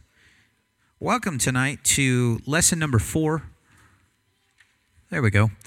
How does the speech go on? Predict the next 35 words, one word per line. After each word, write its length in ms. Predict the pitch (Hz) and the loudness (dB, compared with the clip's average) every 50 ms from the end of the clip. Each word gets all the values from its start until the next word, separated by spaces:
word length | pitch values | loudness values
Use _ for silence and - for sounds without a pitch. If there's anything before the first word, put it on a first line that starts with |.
| - - - - | -20 -20 -16 -6
Lesson 320 | 123 143 175 180 - 196 | 0 2 4 4 4 4
number 240 | 180 180 170 160 139 | 2 0 2 2 2
four. 400 | 120 - - 175 170 180 180 175 | 2 2 0 -2 0 0 0 0
This 300 | 165 139 160 202 196 - | -2 0 0 2 2 2
is 160 | 190 160 147 | 2 0 -2
our 240 | 147 - 127 127 123 | -4 -2 -2 -2 -2
last 500 | 120 117 131 139 147 156 170 - - - | -2 -2 -2 -2 -2 -2 -2 -2 -4 -4
lesson 380 | 135 131 135 - - 131 117 110 | -4 -4 -2 -2 -2 -2 -4 -4
tonight 360 | 104 123 110 104 104 104 104 | -4 -2 -2 -2 -2 -2 -4
in 160 | - 123 113 113 | -4 -4 -4 -2
this 140 | 113 110 | 0 0
series 560 | - - - - 143 139 139 139 139 135 120 - | 0 0 0 0 0 0 -2 -2 -2 -2 -4 -4
on 280 | - 113 104 98 87 - | -4 -4 -4 -4 -4 -4
understanding 640 | 120 123 135 123 110 - - - 127 131 127 123 120 | -6 -4 -2 -2 -2 -2 -4 -8 -6 -6 -4 -4 -2
your 140 | 110 104 98 | -2 -2 -2
Bible. 420 | 95 117 123 135 151 156 160 156 - - - - - - - - - _ | -2 -2 -4 -4 -6 -8 -8 -10 -12 -18 -20 -20 -20 -20 -20 -20 -20 _
Thank 260 | - - 170 165 - - | -8 -8 -6 -6 -4 -2
you 60 | 117 | -2
so 200 | - - - 143 | 0 0 -2 -2
much 280 | 139 135 127 113 - | -2 -2 -2 -2 -2
for 320 | - - 110 104 95 92 - - - - - - _ - - | -4 -2 0 0 0 0 -2 -6 -16 -20 -20 -20 _ -8 -2
being 260 | 113 135 147 131 117 | -2 0 0 0 0
with 220 | 110 139 156 156 - | 0 0 -2 -2 -2
us 180 | 170 160 - | -2 -2 -2
the 140 | - - 120 | -2 -2 -4
last 280 | 113 120 123 131 - - | -4 -4 -4 -4 -6 -6
four 260 | - - 135 135 135 | -6 -6 -6 -4 -4
weeks. 360 | 113 117 139 165 - - - | -2 -2 -4 -4 -4 -6 -4
We've 140 | - 107 101 | -4 -6 -6
covered 240 | - - 135 135 120 | -6 -8 -6 -6 -4
a 60 | 107 | -4
lot 240 | 101 101 113 135 135 | -4 -4 -6 -6 -6
of 100 | 131 120 | -6 -4
different 300 | 135 127 - 131 104 113 | -4 -6 -4 -6 -4 -4
material. 520 | 107 - - - 143 143 143 151 151 151 | -4 -4 -4 -2 -2 -2 -2 -4 -8 -10